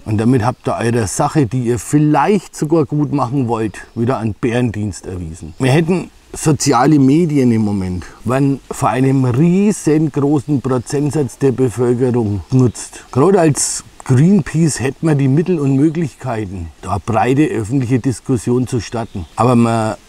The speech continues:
beschränkt sich lieber auf irgendwelche radikale Aktionen. Klar, man, wir haben's gestern gehabt, Verfassungsschutzbericht, ne? Die Linksradikalen werden gedeckt, beschützt von der Regierung, vor solche Vollversager wie dem Hermann.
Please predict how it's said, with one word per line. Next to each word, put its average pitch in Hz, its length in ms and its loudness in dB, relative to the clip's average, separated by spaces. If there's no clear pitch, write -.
beschränkt 117 540 0
sich 113 180 0
lieber 143 400 2
auf 107 260 0
irgendwelche 135 680 2
radikale 127 960 -2
Aktionen. 147 920 0
Klar, 127 320 -2
man, 123 380 -4
wir - 80 -6
haben's 127 220 -4
gestern 135 380 -2
gehabt, - 280 -8
Verfassungsschutzbericht, 117 1300 -4
ne? 135 160 -2
Die 127 80 4
Linksradikalen 135 1000 2
werden 127 220 2
gedeckt, 117 460 -4
beschützt - 560 -2
von - 240 -2
der 127 120 2
Regierung, 135 540 2
vor 107 120 -4
solche 117 360 0
Vollversager 123 760 0
wie 120 80 0
dem 104 200 -2
Hermann. 120 360 -2